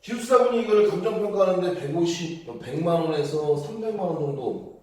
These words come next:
감정평가마다 다른데 이 정도의 기술료가 든단 말이에요. 기술료 들지. 그리고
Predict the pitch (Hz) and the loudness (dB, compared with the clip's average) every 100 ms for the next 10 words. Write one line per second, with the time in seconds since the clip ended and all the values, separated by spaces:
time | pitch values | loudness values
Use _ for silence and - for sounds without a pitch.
0 | _ _ _ _ _ _ _ _ - - | _ _ _ _ _ _ _ _ -20 -20
1 | _ _ _ _ - _ _ - - 170 | _ _ _ _ -20 _ _ -20 -8 -2
2 | 220 226 220 226 226 143 156 - 220 143 | 0 0 0 2 2 2 0 2 2 2
3 | - 185 269 262 226 233 233 - - 190 | -2 -6 -4 -4 -2 2 2 2 -2 -4
4 | 240 208 160 139 123 113 104 98 101 - | 0 0 2 -2 -2 -4 -4 -6 -8 -12
5 | - - - _ - 208 214 226 156 - | -14 -20 -20 _ -12 -6 -2 -2 -2 -4
6 | 87 - - - _ - 202 214 262 262 | -8 -14 -18 -20 _ -6 -4 -2 -4 -4
7 | 262 262 | -10 -18